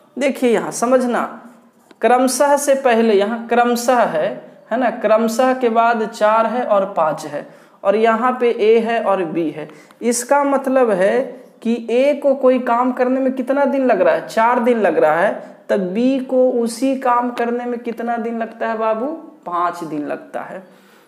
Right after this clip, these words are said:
तो हम ये कह सकते हैं कि ए और बी के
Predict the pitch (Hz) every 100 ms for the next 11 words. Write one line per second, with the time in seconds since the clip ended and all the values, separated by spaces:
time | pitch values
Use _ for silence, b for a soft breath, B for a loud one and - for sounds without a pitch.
0 | b - 277 302 294 269 311 320 294 262
1 | 254 220 - 190 165 165 220 247 - -
2 | _ - 226 226 220 240 269 277 233 233
3 | 226 175 185 240 247 214 180 208 262